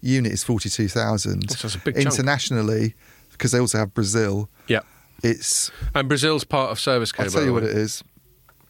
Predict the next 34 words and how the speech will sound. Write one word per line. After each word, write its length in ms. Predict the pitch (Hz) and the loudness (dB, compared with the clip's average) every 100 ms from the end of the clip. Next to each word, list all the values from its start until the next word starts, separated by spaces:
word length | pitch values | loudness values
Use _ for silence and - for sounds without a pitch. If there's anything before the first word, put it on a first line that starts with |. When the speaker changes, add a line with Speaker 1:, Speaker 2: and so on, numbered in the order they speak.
| _ _ - | _ _ -4
Speaker 1:
Uh, 120 | 117 110 | -2 0
it's 140 | 120 | 0
about 220 | 127 151 | 2 0
fifty-two, 540 | - 123 110 - 110 101 | 0 -4 -4 -2 0 0
I 40 | |
think. 280 | 90 95 95 | -2 -4 -4
It's 100 | 107 | -4
about 200 | - 123 | -2 -2
Speaker 2:
Oh, 40 | 95 | -2
okay. 200 | 92 92 | -2 -4
Speaker 1:
fifty-two 220 | 101 95 | -4 -4
thousand. 420 | - 95 92 98 | -4 -2 -2 -2
Speaker 2:
Awesome. 260 | 90 92 87 - - - - - | -2 -4 -8 -14 -20 -20 -20 -8
Speaker 1:
Um, 340 | 110 110 107 110 | 0 2 2 0
Speaker 2:
Okay, 200 | 107 85 | -2 -4
so 160 | - 117 | 0 0
about, 520 | 117 113 107 - - - - | 2 0 -2 -8 -16 -20 -8
Speaker 1:
so 100 | - 120 | -2 0
Speaker 2:
about 100 | 107 | 0
a 20 | |
sixth. 420 | - 110 - - - _ | 0 -2 -4 -16 -20 _
Speaker 1:
So 320 | - 196 180 135 _ | -2 0 0 -2 _
you've 200 | 165 151 | -2 0
got, 240 | 185 170 - _ - | 2 0 -2 _ -4
so 140 | 170 | -2
ServiceCo, 580 | 147 202 214 190 - 123 | 2 2 2 2 0 0
if 80 | 107 | 2
you 80 | 156 | 2
look 180 | 165 | 2
at 60 | 120 | -2
the 60 | 123 | 0
bits 200 | 139 - | 0 0
of 60 | 110 | -2
ServiceCo, 840 | - 135 117 - 117 95 104 | 2 2 0 0 0 0 0